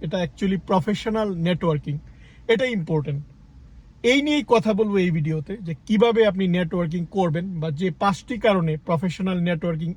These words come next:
ইম্পর্টেন্ট চাকরি খাওয়ার, চাকরি পাওয়ার ক্ষেত্রে, সেটা আশা করি এই ভিডিওটি আপনাদের খুবই কাজে লাগবে।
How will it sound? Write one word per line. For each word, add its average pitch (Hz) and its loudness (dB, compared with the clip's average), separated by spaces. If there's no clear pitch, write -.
ইম্পর্টেন্ট 196 0
চাকরি 180 -2
খাওয়ার, 160 -2
চাকরি 202 0
পাওয়ার 165 0
ক্ষেত্রে, 175 -6
সেটা 185 0
আশা 202 4
করি 233 0
এই 202 6
ভিডিওটি 180 2
আপনাদের 160 -2
খুবই 214 -2
কাজে 165 0
লাগবে। 147 -6